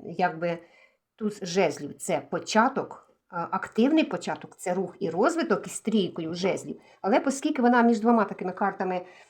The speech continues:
м, зупинки, коли немає ніякого руху, і показує, що в лютому місяці у вас буде просто зупинка. Активних, е, розвитку не буде.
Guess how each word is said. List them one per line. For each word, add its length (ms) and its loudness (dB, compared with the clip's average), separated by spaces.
м, 220 -6
зупинки, 680 2
коли 180 4
немає 300 6
ніякого 440 0
руху, 280 -2
і 60 -4
показує, 400 2
що 140 -2
в 40 -8
лютому 340 2
місяці 300 4
у 40 -2
вас 180 2
буде 180 0
просто 340 -4
зупинка. 540 -8
Активних, 540 0
е, 180 -4
розвитку 560 0
не 120 2
буде. 280 -8